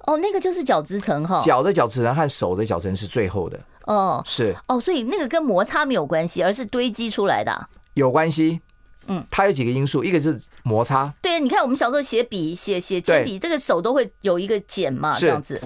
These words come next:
Speaker 2: 摩擦是最常见的，当然还有可能感染也可能。
Speaker 1: 哦，
Speaker 2: 那是
Speaker 1: 感染也会起厚皮啊。
Speaker 2: 也会啊，也会起，也会起厚皮啊。比如说我们长油嘛，
Speaker 1: 嗯。
Speaker 2: 因为这个脚的问题就三个嘛，
Speaker 1: 嗯。
Speaker 2: 一个是病毒感染，
Speaker 1: 嗯。
Speaker 2: 一个是摩擦鸡眼，
Speaker 1: 嗯。
Speaker 2: 哦，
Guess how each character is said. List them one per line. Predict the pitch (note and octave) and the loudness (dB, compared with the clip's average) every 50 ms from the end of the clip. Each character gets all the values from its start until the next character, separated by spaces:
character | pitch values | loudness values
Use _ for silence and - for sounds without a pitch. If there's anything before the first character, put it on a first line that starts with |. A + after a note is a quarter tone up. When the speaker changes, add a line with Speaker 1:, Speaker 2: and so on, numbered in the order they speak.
| - - - | -14 -12 -2
Speaker 2:
摩 | - D3 E3 | 2 2 4
擦 | F3 F#3+ G3 G3+ | 4 4 2 0
是 | F#3+ F3+ | 0 0
最 | F#3 E3+ | 0 0
常 | C3+ B2 A2+ A2+ | 0 0 -2 -2
见 | A#2+ C3 A2+ | 0 0 0
的， | G2+ F#2+ - | 0 -2 -2
当 | - E3 E3 | 0 0 2
然 | D#3 | 2
还 | D#3 | 2
有 | C3+ | 0
可 | - - G#2+ | 0 -2 -4
能 | G#2+ A2+ | -4 -2
感 | - - A#2 B2 D3 | 0 0 0 0 0
染 | C3+ G#2+ G2 | 0 0 0
也 | F#2+ F#2+ | -2 -4
可 | F2+ - G2 | -4 -4 -6
能。 | - - - - - - - - - - - | -6 -8 -10 -14 -20 -20 -20 -20 -14 -6 -2
Speaker 1:
哦， | - | 0
Speaker 2:
那 | F3 D#3+ | 2 2
是 | - | 2
Speaker 1:
感 | C4+ F#4 | 2 2
染 | G#4+ E4+ B3+ | 2 2 2
也 | A3 F#3 | 2 2
会 | F3+ C4+ C#4 G#3+ | 2 2 0 -2
起 | - - D#3 D3+ | -2 2 4 4
厚 | D3+ G3 | 6 6
皮 | G3+ F3+ | 6 4
啊。 | E3+ | 4
Speaker 2:
也 | E3+ | 2
会 | D3+ - | 0 -2
啊， | - - | -2 0
也 | - B2+ | 0 2
会 | F3 F#3+ | 2 2
起， | D#3 - C3+ A2+ G#2 | 0 -2 -2 -2 0
也 | A2 C3 | 2 2
会 | D#3+ | 2
起 | D3+ - G#2+ G#2 | 2 0 -2 0
厚 | - C#3 A#2 | 0 0 -2
皮 | - - G#2 | -2 0 -2
啊。 | G2 F#2 G#2 - | -2 -2 -4 -4
比 | - A#2 | -2 0
如 | G#2+ | 0
说 | G#2+ | 2
我 | - | 0
们 | A#2+ | 0
长 | - B2 F#2+ F#2 F2+ | 0 0 0 0 0
油 | F2+ F#2+ F#2 F#2+ G#2 | 0 0 0 0 0
嘛， | A2+ G2+ - - - - | 0 -2 -2 -4 -6 -2
Speaker 1:
嗯。 | G3+ | 0
Speaker 2:
因 | F#3+ | 0
为 | E3 | 2
这 | D#3 G3 | 2 2
个 | D#3+ C3+ - | 2 0 0
脚 | - - B2+ G#2 | 0 -2 0 2
的 | A2 C3 | 2 2
问 | E3 G3 E3+ | 2 2 0
题 | C3 B2 | 0 0
就 | B2+ B2+ | -2 0
三 | - C3+ B2 | 0 0 0
个 | B2+ A#2+ - | 0 0 -2
嘛， | - | -2
Speaker 1:
嗯。 | - - - - - | -4 -10 -16 -14 -8
Speaker 2:
一 | - E3+ | -2 0
个 | E3 D3 | 0 2
是 | C3+ C#3+ - - - - - | 0 0 -6 -6 -8 -6 -4
病 | - B2+ | -2 0
毒 | G#2+ G#2+ | 0 0
感 | F#2 G#2 G#2 | 0 0 0
染， | G#2 G#2+ F2+ - _ - - - | 0 -2 -4 -4 _ -10 -6 -4
Speaker 1:
嗯。 | F#3+ B2 | -4 0
Speaker 2:
一 | - | 0
个 | D#3 D3+ | 0 0
是 | C#3 C3 | 0 0
摩 | A2 G#2+ A2+ | 0 0 0
擦 | - B2+ B2+ | 0 0 -2
鸡 | B2+ - - D3 D#3 D3 | -2 -2 -2 0 2 2
眼， | G#2+ E2 - - - - | 0 0 -4 -10 -10 -6
Speaker 1:
嗯。 | - F#3+ | -4 -2
Speaker 2:
哦， | D#3+ - G#2+ | -2 -2 -2